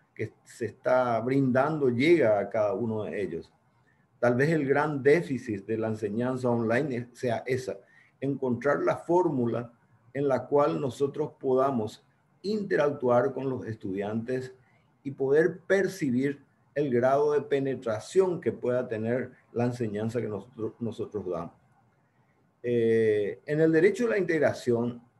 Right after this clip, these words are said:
una materia relativamente dentro de la cantidad de materias que existen en el campo del derecho, es una materia relativamente nueva. Digamos que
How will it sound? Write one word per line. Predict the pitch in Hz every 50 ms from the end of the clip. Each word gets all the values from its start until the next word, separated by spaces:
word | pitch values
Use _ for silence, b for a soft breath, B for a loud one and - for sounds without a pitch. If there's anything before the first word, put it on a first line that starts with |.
| _ _ _
una | - 123 127
materia | 131 135 120 101 143 143 151 151
relativamente | 151 151 143 143 127 - 135 143 139 143 143 139 135 120 143 139 127 120 135 - - - - _ - 107
dentro | 127 165 202 202 185 - - 127 123
de | 117 110
la | 107 104 101
cantidad | - 113 113 110 110 - 113 120 127 139
de | 147
materias | 139 127 113 104 123 123 135 131
que | 127 - 110
existen | 104 - - 156 139 _ - 123 113 110
en | 107
el | 98 -
campo | - 110 117 117 117 - 131 131
del | 131 123
derecho, | 120 110 110 113 110 - 131 127 - - b b b b b b b b b -
es | - 139
una | 151 151 151
materia | 156 143 120 147 151 165 160
relativamente | 160 160 160 143 123 139 156 151 147 160 156 151 143 151
nueva. | 151 160 170 180 190 175 147 104 - - - _ _ _ _ _ _ _ _ _ _ _ _ _ _
Digamos | - 123 123 131 143 156 156 151 -
que | - 151 151 147 143 139 135 131 110 95